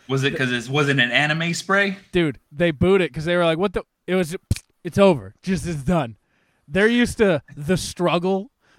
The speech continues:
Speaker 2: the, like, the agony of a
Speaker 1: The wheel.
Speaker 2: hanging.
Speaker 1: <laughs>
Speaker 2: Dude, they're used to the agony of a hanging where someone, it's a spectator sport,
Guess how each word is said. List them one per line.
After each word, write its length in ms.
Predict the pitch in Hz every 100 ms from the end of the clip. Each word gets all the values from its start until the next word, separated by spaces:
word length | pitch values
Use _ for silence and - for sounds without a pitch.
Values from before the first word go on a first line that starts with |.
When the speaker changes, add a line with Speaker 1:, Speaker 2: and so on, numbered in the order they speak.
| _
Speaker 2:
the, 140 | 151 170
like, 340 | 160 147 - _ _
the 220 | 139 170 156
agony 540 | 156 175 190 214 226 _ _
of 200 | 156 151
a 60 | 151
Speaker 1:
The 80 | 131
wheel. 360 | 156 180 175 196
Speaker 2:
hanging. 180 | 208 226 113
Speaker 1:
<laughs> 120 | -
Speaker 2:
Dude, 200 | 220 180
they're 140 | 170 214
used 240 | 240 -
to 60 | 226
the 200 | 196 160
agony 420 | 160 175 175 190
of 120 | 175
a 60 | 151
hanging 480 | - 175 175 160 151
where 100 | 160
someone, 400 | 190 180 175 160 _ 175
it's 200 | 190 208
a 60 | 180
spectator 840 | - - 190 196 - 208 214 196
sport, 560 | 175 - - 170 147